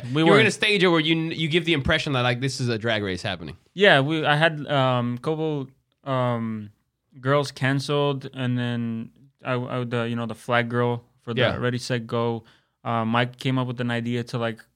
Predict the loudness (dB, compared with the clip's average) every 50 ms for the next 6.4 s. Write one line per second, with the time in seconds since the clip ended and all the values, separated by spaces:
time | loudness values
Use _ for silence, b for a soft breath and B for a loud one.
0 | _ _ -10 -6 -6 -4 -4 -6 -6 -8 -12 _ _ -6 -4 -2 -2 -2 -2 -4
1 | -6 -10 -16 -20 _ _ -14 -14 -12 -10 -10 -8 -8 -8 -8 -6 -4 -4 -2 -2
2 | -4 -6 -8 -14 -18 -12 -10 -8 -8 -8 -8 -8 -10 -12 -10 -8 -8 -8 -6 -4
3 | -4 -4 -2 -2 -2 -4 -4 -6 -8 -8 -8 -8 -8 -6 -6 -6 -8 -8 -6 -4
4 | 0 2 2 2 0 -2 -8 b b b b b b -8 -4 -4 -4 -4 -6 -10
5 | _ _ _ -4 -2 0 2 4 4 6 6 6 6 6 4 4 2 4 4 6
6 | 6 6 6 4 4 2 0 -4